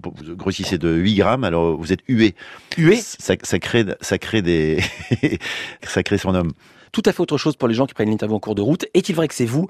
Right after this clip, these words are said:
Speaker 2: qui faites la voix des publicités Carrefour ?
Speaker 1: J'ai fait ça à un moment donné, oui, oui. J'ai
Speaker 2: Ah,
Speaker 1: fait
Speaker 2: plus
Speaker 1: des
Speaker 2: maintenant.
Speaker 1: Non.
Speaker 2: Est-il vrai que musicalement, ça n'a aucun rapport, vous écoutez n'importe quoi ?
Speaker 1: Euh, j'écoute n'importe quoi, mais pas n'importe qui.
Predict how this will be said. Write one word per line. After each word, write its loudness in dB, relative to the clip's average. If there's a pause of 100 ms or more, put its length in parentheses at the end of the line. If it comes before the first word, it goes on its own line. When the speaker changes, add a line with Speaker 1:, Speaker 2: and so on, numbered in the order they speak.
(220)
Speaker 2:
qui -8
faites 0
la 2
voix 0
des -4
publicités -4
Carrefour ? -6 (440)
Speaker 1:
J'ai 0
fait 2
ça 2
à 4
un 4
moment 2
donné, 2
oui, 0
oui. -2
J'ai -6
Speaker 2:
Ah, 6
Speaker 1:
fait 2
Speaker 2:
plus 2
Speaker 1:
des 6
Speaker 2:
maintenant. 2 (140)
Speaker 1:
Non. -2 (560)
Speaker 2:
Est-il 2
vrai 2
que -2
musicalement, 2
ça -4
n'a 2
aucun -2
rapport, -2
vous -6
écoutez -6
n'importe -6
quoi ? -12 (400)
Speaker 1:
Euh, 2
j'écoute -4
n'importe 2
quoi, 2
mais 2
pas 4
n'importe 2
qui. -4